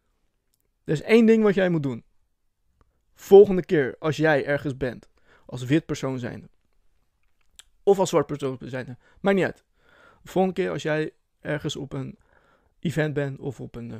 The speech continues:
kringverjaardag, of weet ik veel wat, en je dronken oom maakt een racistische opmerking,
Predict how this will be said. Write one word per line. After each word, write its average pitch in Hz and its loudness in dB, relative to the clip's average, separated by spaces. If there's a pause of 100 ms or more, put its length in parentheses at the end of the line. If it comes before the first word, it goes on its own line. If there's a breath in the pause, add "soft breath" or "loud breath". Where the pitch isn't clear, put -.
kringverjaardag, 143 -6
of 123 -10
weet 156 -2
ik - -4
veel 151 -4
wat, 151 -6 (1200 soft breath)
en 151 2 (520)
je 147 -2
dronken 156 0
oom 147 2
maakt 135 -4
een 135 -6
racistische 139 -10
opmerking, 151 -4